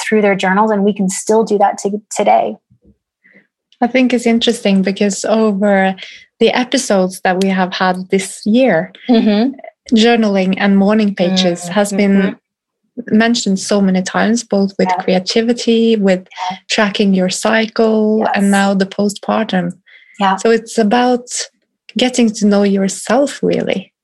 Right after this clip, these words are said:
Speaker 1: Yeah, yeah, yeah.
Speaker 2: Yeah.
Speaker 1: It's one of the best tools to get to know yourself.
Speaker 2: Mm-hmm.
Speaker 1: Definitely. Yeah.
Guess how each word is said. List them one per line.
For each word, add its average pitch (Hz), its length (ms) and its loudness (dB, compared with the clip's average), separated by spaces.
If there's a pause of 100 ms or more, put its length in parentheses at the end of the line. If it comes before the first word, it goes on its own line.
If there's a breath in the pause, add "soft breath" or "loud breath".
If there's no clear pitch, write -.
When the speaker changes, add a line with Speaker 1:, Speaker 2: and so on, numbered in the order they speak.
(200)
Speaker 1:
Yeah, 196 200 -2 (200)
yeah, 202 240 0 (140)
yeah. 214 120 0
Speaker 2:
Yeah. 208 120 0
Speaker 1:
It's 202 120 -8
one 226 140 -4
of 208 60 -2
the 185 140 -2 (140)
best - 280 -4
tools 190 300 -4
to 202 80 -4
get 190 200 -4
to 196 120 -6
know 190 100 -2
yourself. 185 640 -2 (260)
Speaker 2:
Mm-hmm. 226 220 4
Speaker 1:
Definitely. 202 600 -6 (260)
Yeah. 202 260 -2